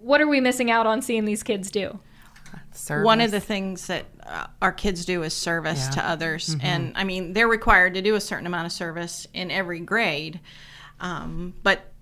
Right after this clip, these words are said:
Speaker 2: we hope that that becomes a natural thing for them. My seniors, not this year, of course,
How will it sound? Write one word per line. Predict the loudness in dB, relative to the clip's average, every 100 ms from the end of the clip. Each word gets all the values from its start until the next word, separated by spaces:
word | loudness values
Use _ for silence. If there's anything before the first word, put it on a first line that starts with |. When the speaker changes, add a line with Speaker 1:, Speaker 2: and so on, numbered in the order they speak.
| -20 -18 -6
Speaker 2:
we | 0 2
hope | 6 4 4
that | 0 4
that | 4 4
becomes | 0 0 -2 -2 -6 -10 -6
a | 4
natural | 10 10 8 -4
thing | -4 -6 -6
for | -6
them. | -6 -6 -8 -12 -2
My | 6 6
seniors, | 6 2 0 2 0 -2 -8 -10 -10
not | -2 -2 0
this | -2 0
year, | -2
of | -2
course, | 2 2 2 -2